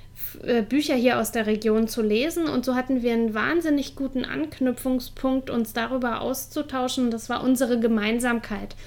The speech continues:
Also es gibt immer irgendwelche Gemeinsamkeiten, die einen verbinden. Eben, du musst langfristig denken. Auch wenn du heute eben, wie gesagt,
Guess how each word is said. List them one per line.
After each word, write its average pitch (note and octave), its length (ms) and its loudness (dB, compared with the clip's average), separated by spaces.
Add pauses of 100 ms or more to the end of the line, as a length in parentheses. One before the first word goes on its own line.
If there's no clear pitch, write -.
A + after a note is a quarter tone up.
(180)
Also B3 160 0
es C4 100 -6
gibt E4 180 -2
immer F#4 280 6
irgendwelche C#4+ 420 2
Gemeinsamkeiten, A#3 1040 2
die A#3 160 -2
einen A3 160 -2
verbinden. A3 720 0 (1080)
Eben, C#4+ 240 10
du C#4 80 8
musst C#4+ 240 2
langfristig A#3+ 840 2
denken. G#3+ 400 -6
Auch - 200 -6
wenn C#4 140 4
du C4 80 4
heute D4+ 320 4
eben, D4 300 4
wie C4 100 0
gesagt, B3+ 500 2